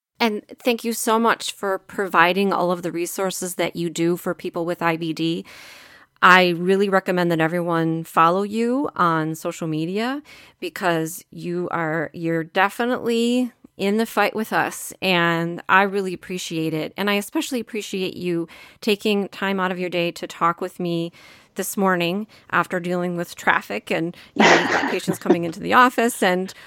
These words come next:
all of this happening. And, but in this way, we can reach a lot more people and hopefully get some I B D patients down the road, you know, myself included,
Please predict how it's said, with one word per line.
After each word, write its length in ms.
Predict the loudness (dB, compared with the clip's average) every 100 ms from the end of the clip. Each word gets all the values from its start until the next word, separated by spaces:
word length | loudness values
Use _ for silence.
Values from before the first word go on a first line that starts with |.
| -6
all 160 | 0 0
of 80 | 0
this 160 | -4
happening. 600 | 0 -2 -2 -4 -2 -4 -4
And, 500 | -2 0 0 -4 -8 _
but 240 | 2 2 0 -16 -20 _ _
in 200 | -4 0
this 220 | 0 -2
way, 320 | -2 0 0
we 160 | -2 -6
can 280 | -6 -6 -4
reach 520 | -6 -6 -8 -10 -10 _
a 100 | -4
lot 260 | 2 2 2
more 180 | -2 -8
people 560 | -8 -8 -4 -4 -6 -10 _ _
and 380 | -4 -2 -2 -6
hopefully 880 | -8 -10 -8 -8 -8 -8 -12 -18 -20 -8
get 220 | -8 -6
some 180 | -8 -6
I 120 | -6
B 100 | -8
D 140 | -12
patients 480 | -12 -12 -10 -12 -10
down 260 | -8 -8 -8
the 100 | -8
road, 320 | -6 -6 -8 -16 -20 _ _
you 140 | -12 -4
know, 260 | -4 -4 -10 _
myself 500 | -10 -8 -4 -4 -2
included, 560 | -4 -4 -2 0 0